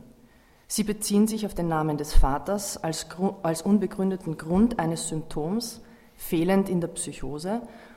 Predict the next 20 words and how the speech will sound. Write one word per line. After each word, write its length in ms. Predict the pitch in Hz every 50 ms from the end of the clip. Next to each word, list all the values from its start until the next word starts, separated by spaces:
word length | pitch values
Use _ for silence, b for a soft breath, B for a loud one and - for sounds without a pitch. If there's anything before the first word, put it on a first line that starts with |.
| B B
obwohl 260 | - 170 170 196 202
sie 120 | 196 196 196
mehr 260 | 185 175 165 180 190
Gewicht 640 | 190 226 190 190 226 240 233 - - - - - -
auf 160 | - 175 170 -
die 120 | - 185
sondernd, 560 | - - 160 151 165 175 175 196 208 208 202
verknüpfend 640 | - - 185 - - 190 190 190 - - 214 202 202
und 160 | 185 190 - -
ausrichtend-, 720 | 147 143 185 190 185 185 180 - - 170 165 165 - -
ausrichtende 680 | - 151 170 185 - 170 175 165 - - 170 160 156 160
Funktion 500 | 160 160 151 - - - 156 147 151 156
des 140 | 151 147 -
Vatersymptoms 920 | - 143 127 131 - 170 160 - 170 165 - - - 170 170 175 - -
als 180 | 165 160 156
Stütze 380 | - - - - 160 - - 170
des 200 | 151 156 147 -
Begehrens 500 | - 156 147 - 147 143 143 147 147 -
gelegt 400 | - 175 160 143 127 - - -
haben. 320 | 123 123 117 123 120 127